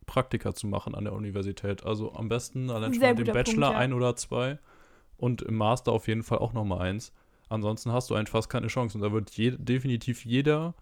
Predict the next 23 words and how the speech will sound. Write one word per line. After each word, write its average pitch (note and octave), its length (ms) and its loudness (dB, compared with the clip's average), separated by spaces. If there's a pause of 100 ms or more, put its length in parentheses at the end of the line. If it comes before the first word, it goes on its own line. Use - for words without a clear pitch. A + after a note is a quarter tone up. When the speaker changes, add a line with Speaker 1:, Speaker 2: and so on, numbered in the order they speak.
(260)
Speaker 1:
Absolvent A2+ 460 0
der G#2+ 80 4
Fachhochschule, C3 720 0
der, G#2 400 2
wo G#2+ 160 -4
es A#2+ 140 -2
oft - 280 0
ja G#2+ 80 0
sogar G#2+ 220 0
verpflichtend G#2+ 480 -4
ist, G2 140 -6
ein G2 80 -6
Praktikum G#2+ 460 -8
zu - 120 -14
machen, G2+ 240 -6
zum G#2 140 -6
Beispiel G2 240 -4
im G2 80 -8
fünften G#2 340 -8
Semester, G2 320 -4
Speaker 2:
Genau. A#3 300 0 (340)
Speaker 1:
eher B2+ 240 6
genommen, G#2+ 460 2